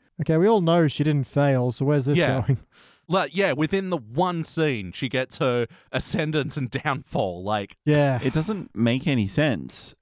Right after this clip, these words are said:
Speaker 3: That's not how
Speaker 1: Well,
Speaker 3: anything works.
Speaker 1: they needed a reason to get Michelle Obama in this, I guess.
Speaker 3: I don't think they
Speaker 2: and
Speaker 3: did.
Speaker 2: that was the ge-, other guest star of this episode.
Speaker 1: Yeah.
Speaker 2: Angela Bassett.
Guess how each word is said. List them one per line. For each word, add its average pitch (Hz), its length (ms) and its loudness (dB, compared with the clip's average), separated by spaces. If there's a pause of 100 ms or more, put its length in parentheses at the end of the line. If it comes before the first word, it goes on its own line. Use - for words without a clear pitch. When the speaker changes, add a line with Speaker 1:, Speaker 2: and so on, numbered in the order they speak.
Speaker 3:
That's - 200 -2
not 113 200 0
how 98 200 0
Speaker 1:
Well, 139 200 4
Speaker 3:
anything 104 260 0
works. 85 480 -2
Speaker 1:
they 151 180 2
needed 180 360 0
a 170 80 2
reason 160 420 0
to 156 60 0
get 165 200 -2
Michelle 160 400 0
Obama 170 480 0
in 170 140 0
this, - 460 -4 (160)
I 135 160 0 (180)
guess. 160 420 2
Speaker 3:
I 208 100 2
don't 359 300 -6
think - 180 -2
they 107 120 0
Speaker 2:
and 123 220 2
Speaker 3:
did. - 80 4
Speaker 2:
that 196 140 2
was 170 140 -2
the 240 120 0
ge-, 285 260 -6
other 294 200 2
guest 214 260 -2
star 185 220 2
of 143 100 -2
this 151 200 -2
episode. 110 800 -2 (360)
Speaker 1:
Yeah. 175 340 4 (260)
Speaker 2:
Angela 240 400 0
Bassett. 220 440 -2